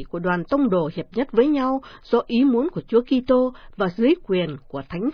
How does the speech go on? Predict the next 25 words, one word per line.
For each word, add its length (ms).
Phêrô. 440
Trong 180
hiến 340
chế 320
Ánh 200
sáng 380
muôn 320
dân, 260
Công 240
đồng 260
chung 200
Vatican 560
hai 340
không 260
trình 240
bày 180
đạo 200
lý 280
vừa 160
nói 460
như 160
một 180
điều 240
mới 300
mẻ, 360